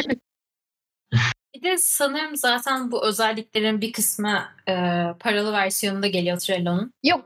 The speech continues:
Speaker 2: bedava olarak bir miktarını kurabiliyorsun. E, daha
Speaker 1: Hmm.
Speaker 2: fazla kullanmaya çalışırsan para vermen gerekiyor.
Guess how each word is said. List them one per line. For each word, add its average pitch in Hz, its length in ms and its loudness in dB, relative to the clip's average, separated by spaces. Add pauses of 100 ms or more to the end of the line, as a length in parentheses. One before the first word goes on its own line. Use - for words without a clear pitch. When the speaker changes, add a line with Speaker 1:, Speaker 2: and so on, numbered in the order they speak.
Speaker 2:
bedava 285 340 4
olarak 311 420 2
bir 240 100 0
miktarını 247 420 0
kurabiliyorsun. 392 720 2 (240)
E, 240 340 4 (160)
daha 254 200 2
Speaker 1:
Hmm. - 80 0
Speaker 2:
fazla 277 320 4
kullanmaya 285 500 2
çalışırsan 294 560 0
para 285 220 2
vermen 175 420 0
gerekiyor. - 500 0